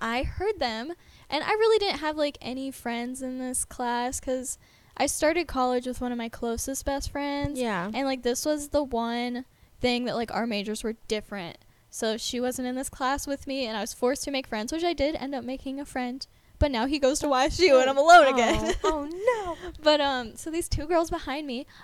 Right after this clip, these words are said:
Speaker 1: I heard them talking about me and, like, my note cards, and they're like, "She's so, like, weird," and, like, "What is she wearing?" and, like, that bag. And I didn't have a
Speaker 2: What?
Speaker 1: MacBook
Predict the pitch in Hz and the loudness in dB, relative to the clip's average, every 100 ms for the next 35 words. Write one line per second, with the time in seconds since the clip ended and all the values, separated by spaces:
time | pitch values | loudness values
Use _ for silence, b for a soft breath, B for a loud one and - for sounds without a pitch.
0 | - 381 - 381 427 294 330 B B - | -6 -2 0 2 2 0 -4 B B 2
1 | 403 539 466 370 269 233 240 247 311 339 | 2 2 0 2 2 0 -4 -4 -4 -4
2 | 349 320 320 381 339 339 349 330 302 277 | -4 -2 -2 -2 -2 -2 -2 -4 -6 -4
3 | 269 254 262 - b b b b - - | -2 -4 -6 -12 b b b b -10 -6
4 | 330 - 381 370 285 262 277 294 294 277 | -4 -2 0 -2 -4 -6 -4 -4 -4 -4
5 | 269 254 247 262 - 285 285 247 240 247 | -6 -6 -6 -6 -6 -4 -2 0 0 -2
6 | 247 247 233 240 247 233 226 233 247 277 | -4 -4 -6 -6 -6 -6 -6 -6 -4 -4
7 | 269 262 311 - 269 269 - 233 226 202 | -2 -4 -4 -4 -2 -2 -2 -4 0 4
8 | 269 285 - - 214 240 - | 2 0 0 4 4 2 -6